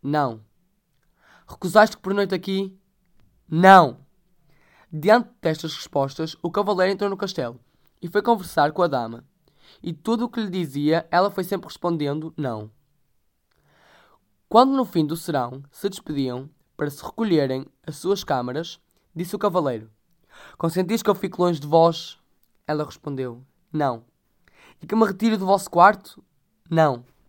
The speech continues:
O cavaleiro partiu e chegou à corte,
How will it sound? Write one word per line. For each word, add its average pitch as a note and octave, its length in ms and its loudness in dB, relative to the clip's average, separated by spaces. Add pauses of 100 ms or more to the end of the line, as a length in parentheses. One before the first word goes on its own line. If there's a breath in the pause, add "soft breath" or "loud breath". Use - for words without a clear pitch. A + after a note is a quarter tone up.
(680 soft breath)
O F3+ 60 -16
cavaleiro B3 380 -2
partiu C3 420 -4 (440)
e F#3+ 60 -12
chegou G#3+ 220 6
à A3+ 100 10
corte, - 380 -8